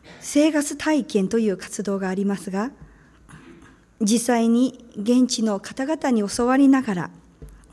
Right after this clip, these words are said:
服などを洗う洗剤を作ったり、台拭きや鍋敷きで使用するためのマサハンというものを布で塗ったり、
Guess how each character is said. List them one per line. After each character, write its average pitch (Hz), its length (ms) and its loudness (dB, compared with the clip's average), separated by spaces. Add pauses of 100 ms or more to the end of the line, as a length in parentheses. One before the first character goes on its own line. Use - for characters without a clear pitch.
(320)
服 - 340 -2
な 294 160 4
ど 202 220 0
を 214 240 0
洗 208 300 -2
う 190 80 -4
洗 226 340 2
剤 240 300 0
を 240 120 0
作 240 280 -8
っ - 20 -2
た 175 180 -10
り、 170 220 -6 (1400)
台 220 220 2
拭 233 180 -6
き 202 180 -6
や 208 220 -4 (460)
鍋 220 240 4
敷 - 280 -4
き 208 40 -2
で 170 280 -2 (500)
使 - 260 -4
用 226 160 4
す 226 160 -6
る 226 140 0
た 233 140 -2
め 285 120 6
の 247 220 4 (680)
マ 240 140 0
サ 330 160 0
ハ 294 180 -4
ン 202 120 0
と 170 160 -10
い 160 140 -4
う 165 60 -4
も 170 160 -4
の 220 160 -2
を - 160 -8 (280)
布 202 280 0
で 262 200 0 (420)
塗 202 100 2
っ - 20 -2
た 240 220 -4
り、 - 180 -6